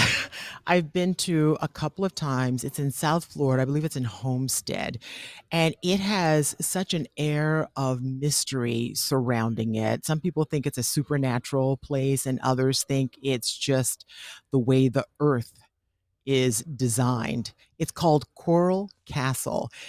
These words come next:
And the sad story behind it is this guy, he's from Latvia. His name is Edley Scallion, right?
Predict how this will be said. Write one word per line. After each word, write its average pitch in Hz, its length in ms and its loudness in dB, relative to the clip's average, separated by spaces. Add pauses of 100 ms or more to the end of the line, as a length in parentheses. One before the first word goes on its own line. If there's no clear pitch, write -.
(220)
And 196 280 4
the 202 80 6
sad 294 340 2
story 190 280 2
behind 226 540 -2
it 143 100 2
is 143 240 -2
this 151 160 -2
guy, 175 300 -2
he's 160 180 -2
from 170 200 -2
Latvia. 139 480 0
His 143 180 -2
name 151 220 -2
is 139 180 -4
Edley 151 320 -2
Scallion, 127 560 -2
right? 135 260 0